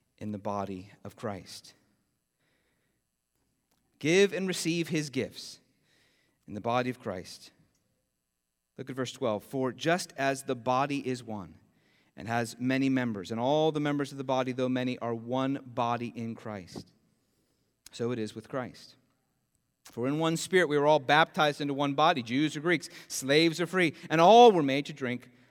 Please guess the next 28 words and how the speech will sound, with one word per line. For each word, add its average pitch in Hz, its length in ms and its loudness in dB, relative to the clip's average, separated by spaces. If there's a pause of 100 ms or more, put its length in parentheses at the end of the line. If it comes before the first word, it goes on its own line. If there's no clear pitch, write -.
(160)
of 117 180 -4
one 107 400 -8
Spirit." - 560 -12 (2500)
Now, 135 200 -4
I, 151 100 -4 (100)
I 151 60 -6
want 180 140 -4
to 226 60 -6
just 220 180 -6 (200)
pause 160 480 -2
for 151 160 -10
a 139 40 -8
moment 113 460 -8
and, 110 220 -10
and 110 160 -10
remind 120 340 -6
us 120 100 -12
of 107 60 -18
what 113 100 -10
I 110 40 -10
said 117 160 -12
at 110 80 -14
the 110 60 -14
beginning. 92 380 -14 (1700)
This 151 500 -4
is 123 220 -10
God's 110 480 -10
word. 110 500 -14